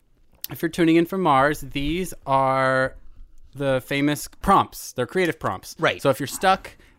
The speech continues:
Speaker 1: you pull one of these cards and it sort of gives you an idea of how to move forward. And they're very, they're vague. Some are a little less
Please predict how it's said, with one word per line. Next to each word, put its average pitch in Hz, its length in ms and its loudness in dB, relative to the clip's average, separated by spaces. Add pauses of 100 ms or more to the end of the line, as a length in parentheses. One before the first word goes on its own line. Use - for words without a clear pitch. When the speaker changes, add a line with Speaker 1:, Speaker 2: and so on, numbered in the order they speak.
Speaker 1:
you 123 180 -10 (140)
pull 160 160 -4
one 156 100 2
of 147 60 0
these 131 100 -4
cards 147 340 -2
and 117 120 -4
it - 40 -6
sort 117 200 -10
of 107 80 -14
gives 120 200 -8
you 123 100 -6
an 120 60 -4
idea 110 440 -4
of - 80 -10
how 120 180 -2
to 113 80 0
move 107 220 -6
forward. 101 560 -8
And 113 100 -2
they're 123 60 0
very, 185 240 2
they're 165 220 -4
vague. 220 580 0 (180)
Some 151 220 -2
are - 20 2
a 131 60 0
little 123 320 -4 (340)
less - 480 -8